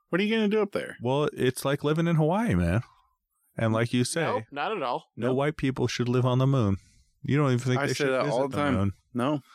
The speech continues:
Speaker 1: no white people
Speaker 2: Only
Speaker 1: there.
Speaker 2: moon, only people who
Speaker 1: Only moon people.
Speaker 2: only moon people can be on the moon.
Speaker 1: No, the moon, I don't know if people know this. Uh,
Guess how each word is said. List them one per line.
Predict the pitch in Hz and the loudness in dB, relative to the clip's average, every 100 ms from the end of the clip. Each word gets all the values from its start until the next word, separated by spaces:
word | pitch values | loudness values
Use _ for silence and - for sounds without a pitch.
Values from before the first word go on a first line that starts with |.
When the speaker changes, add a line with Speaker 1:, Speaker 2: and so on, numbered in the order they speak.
| - | -4
Speaker 1:
no | 120 | -2
white | 139 - | 0 0
people | - 123 | 0 0
Speaker 2:
Only | 139 151 | 2 2
Speaker 1:
there. | |
Speaker 2:
moon, | 131 143 160 | 4 4 2
only | 135 147 | 2 2
people | 147 147 139 135 | 0 0 0 2
who | 131 | 2
Speaker 1:
Only | 160 185 | 2 2
moon | 135 196 202 | 4 2 2
people. | 117 - | 0 0
Speaker 2:
only | 123 143 | -2 0
moon | 131 151 | 2 2
people | 147 104 95 | 2 2 0
can | - 95 92 - | 0 0 0 -2
be | 104 98 | 0 2
on | 85 | 4
the | 85 | 4
moon. | 82 82 80 87 _ _ - - - - - - | 4 4 2 -2 _ _ -20 -20 -20 -20 -20 -4
Speaker 1:
No, | 165 | 0
the | 143 | 4
moon, | 113 143 208 196 139 _ _ _ - | 4 4 4 2 0 _ _ _ -6
I | |
don't | 175 | -2
know | |
if | 202 | -2
people | - 156 120 | -2 0 2
know | 143 147 | 2 2
this. | 101 101 - - _ - - - | 2 -2 -6 -12 _ -20 -20 -8
Uh, | - 107 101 | -2 0 -2